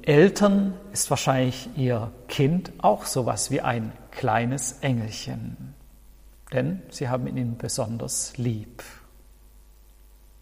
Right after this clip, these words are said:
Mit dem Stichwort Engel verbinden wir wahrscheinlich zur Weihnachtszeit auch noch etwas anderes.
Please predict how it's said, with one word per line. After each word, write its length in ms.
Mit 120
dem 100
Stichwort 500
Engel 380
verbinden 640
wir 260
wahrscheinlich 420
zur 180
Weihnachtszeit 720
auch 180
noch 140
etwas 340
anderes. 800